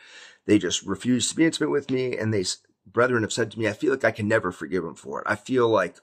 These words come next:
I'll never love them again. I feel like I can never let it go. And that's why I'm now thinking of divorcing them or cheating on them, committing adultery," right?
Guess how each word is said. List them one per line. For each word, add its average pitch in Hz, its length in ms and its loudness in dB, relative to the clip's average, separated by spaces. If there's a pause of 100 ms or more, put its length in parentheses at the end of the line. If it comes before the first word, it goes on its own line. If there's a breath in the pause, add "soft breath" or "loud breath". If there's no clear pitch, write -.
I'll 98 140 2
never 98 340 0
love 87 220 0
them 82 120 -10
again. 73 380 -8 (320 soft breath)
I 76 100 -6
feel 127 300 4
like 107 180 4
I 107 80 6
can 92 180 -6
never 110 300 2
let 107 180 6
it - 220 -8
go. 120 380 4 (300 soft breath)
And 95 140 -2
that's 113 240 2
why 104 200 4
I'm 101 160 4
now 95 380 0
thinking 98 340 -6
of 85 100 -6
divorcing 90 520 -4
them 87 340 -2
or 87 220 -2
cheating 98 340 -6
on 85 180 -2
them, 82 140 -6
committing 85 320 -6
adultery," 69 520 -10
right? 90 300 -2